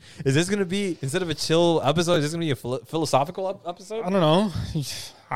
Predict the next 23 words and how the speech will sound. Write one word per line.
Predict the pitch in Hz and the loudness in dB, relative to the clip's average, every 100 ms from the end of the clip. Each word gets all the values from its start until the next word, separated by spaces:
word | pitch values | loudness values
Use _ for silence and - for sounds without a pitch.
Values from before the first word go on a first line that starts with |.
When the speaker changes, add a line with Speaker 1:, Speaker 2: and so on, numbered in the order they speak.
| 104 | -8
Speaker 2:
I, | - 131 156 - - | -6 -2 0 -2 2
I | 202 | 4
can | 208 254 | 8 6
always | - 196 196 170 156 | 10 12 12 10 8
go | 160 156 | 8 8
there. | 131 | 8
I, | 147 160 185 | 6 8 6
I | |
hate | 160 202 208 | 8 6 6
going | 220 226 | 4 4
there. | 233 226 180 | 2 0 -4
Speaker 1:
Yeah. | 131 107 - | -8 -8 -4
Speaker 2:
'Cause | 165 | 4
I | 160 | 4
feel | - | 6
like | 185 | 4
y'all | 156 160 | 8 8
make | 160 160 | 8 4
me | 147 | 2
go | 131 | 4
there | 147 170 | 4 4
every | 170 | 2
time. | 165 185 185 | 0 0 -2